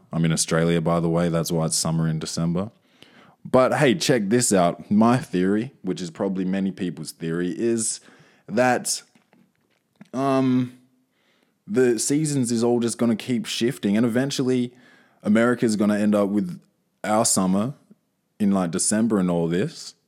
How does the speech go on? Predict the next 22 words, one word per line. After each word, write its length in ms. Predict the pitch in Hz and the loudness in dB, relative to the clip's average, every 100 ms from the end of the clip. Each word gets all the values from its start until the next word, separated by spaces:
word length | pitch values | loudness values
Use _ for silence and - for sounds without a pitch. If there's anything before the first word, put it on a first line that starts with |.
| _ | _
and 160 | 110 104 | -2 2
we're 200 | 120 127 | 2 2
gonna 260 | 120 113 | 2 2
have 280 | 110 107 101 | 2 0 0
summer 420 | - 104 104 104 | 0 2 2 2
in, 140 | 101 104 | 2 2
like, 320 | 101 95 78 | 2 0 -2
the 80 | 101 | -4
June, 640 | 92 110 113 110 107 107 - _ _ _ _ _ _ _ _ _ _ _ | 0 2 4 4 2 0 -6 _ _ _ _ _ _ _ _ _ _ _
you 120 | - 95 | -4 0
know, 260 | 104 139 160 _ _ _ 95 | 2 0 -4 _ _ _ -4
June, 280 | 101 110 104 | 2 4 4
July, 380 | 107 107 110 | 2 4 4
August, 640 | 104 110 113 107 104 - - - | 4 4 2 0 -2 -6 -10 -4
May, 260 | 101 107 | 0 2
June, 220 | 104 107 101 | 2 2 2
July, 260 | 101 104 | 2 2
whenever 200 | 101 117 | 2 0
the 80 | 117 | -2
fuck 300 | - 92 - | -4 -4 -4
it 80 | 80 | -4
is. 380 | 80 117 - | -4 -4 -8